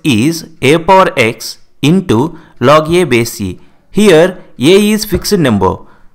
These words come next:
Derivative of two power x is two power x into log two base c. Derivative of five power x is five power x into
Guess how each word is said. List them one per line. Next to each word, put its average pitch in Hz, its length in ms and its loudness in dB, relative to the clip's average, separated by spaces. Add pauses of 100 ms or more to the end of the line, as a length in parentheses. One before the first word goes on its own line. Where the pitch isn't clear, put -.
Derivative 202 520 2
of 208 240 0
two 175 120 2 (100)
power 170 180 4
x - 400 -4 (360)
is 139 380 0 (180)
two 202 140 2
power 208 320 2 (120)
x - 220 -12
into 143 360 0 (240)
log 147 320 0
two 180 100 2
base 113 300 -2
c. 90 220 -12 (340)
Derivative 202 500 2
of 208 160 2
five 160 300 -2
power 170 200 4
x - 360 -4 (500)
is 139 380 0 (240)
five 175 280 0
power 202 280 2
x 165 240 -6
into 151 440 0